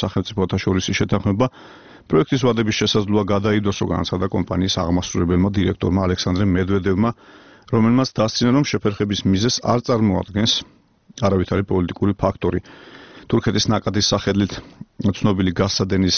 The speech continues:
პროექტზე, რომლის მშენებლობის გაგრძელებაზე ანკარამ და მოსკოვმა გასულ თვეში მოილაპარაკეს, რუსეთის მიერ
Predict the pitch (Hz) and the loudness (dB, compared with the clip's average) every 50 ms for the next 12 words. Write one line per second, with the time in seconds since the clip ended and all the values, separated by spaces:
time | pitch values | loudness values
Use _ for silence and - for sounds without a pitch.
0 | - - - _ _ - 101 92 - 104 104 104 104 101 - - - 127 127 - | -4 -6 -10 _ _ -4 -4 -2 0 2 2 2 2 0 -2 -2 0 0 0 0
1 | - - - - - - - _ - 117 120 101 - - - 104 101 95 98 95 | -6 -16 -20 -20 -20 -20 -20 _ -2 0 0 0 2 2 2 2 2 2 2 0
2 | 90 95 95 - 98 92 90 - - 95 95 92 87 95 92 95 104 107 113 107 | -2 -4 -2 0 0 0 0 0 0 0 0 0 0 0 0 0 0 0 0 0
3 | 82 - - - - - 98 95 95 - 104 98 92 92 90 92 95 92 92 90 | -2 -8 -16 -18 -6 -2 0 0 0 0 0 0 2 0 0 2 2 2 0 0
4 | - - - 98 92 90 90 85 90 92 98 - - 101 92 - - 98 95 - | -2 -2 0 0 2 2 0 0 -2 -2 -2 0 -2 -4 -2 -2 -2 -2 0 0
5 | - 92 92 95 95 98 95 - 101 98 101 - 117 117 - - _ _ - - | 0 0 2 2 2 0 0 0 0 -2 0 0 -2 -2 -2 -6 _ _ -20 -20
6 | - - - - - - - 98 104 107 - - - - 98 - - 98 101 | -20 -20 -20 -20 -20 -8 -2 0 0 0 0 0 -2 -2 -2 0 2 2 2